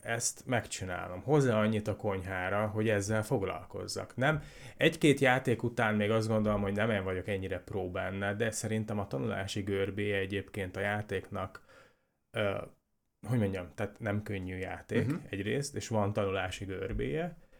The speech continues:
Speaker 1: szerintem egyre ügyesebbé válik, tapasztaltabbá
Speaker 2: Igen.
Speaker 1: benne az ember,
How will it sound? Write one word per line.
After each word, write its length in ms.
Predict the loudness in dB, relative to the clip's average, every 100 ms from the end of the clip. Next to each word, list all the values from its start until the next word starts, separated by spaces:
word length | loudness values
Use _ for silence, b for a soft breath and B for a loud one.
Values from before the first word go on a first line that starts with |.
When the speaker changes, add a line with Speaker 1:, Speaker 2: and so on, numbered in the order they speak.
| b
Speaker 1:
szerintem 360 | -4 -2 0 0
egyre 260 | 0 0 0
ügyesebbé 600 | 0 -2 -4 -6 -6 -4
válik, 380 | -4 -4 -6
tapasztaltabbá 840 | -6 -8 -6 -8 -6 -6 -4 -6 -2
Speaker 2:
Igen. 140 | -2
Speaker 1:
benne 280 | 0 -2 -2
az 140 | -4 -2
ember, 560 | -4 -4 -2 -2 -4